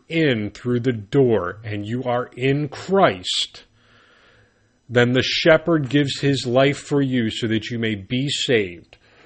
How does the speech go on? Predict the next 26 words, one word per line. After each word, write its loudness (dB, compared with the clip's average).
so 0
that 0
you -6
may -2
be -8
saved, -2
have -2
the -2
authority 4
to -6
go 4
in -4
and 0
out -4
of -2
the 0
sheepfold 0
at -8
will, 4
into 0
the 4
presence 0
of 0
the 4
gatekeeper, 2
with 4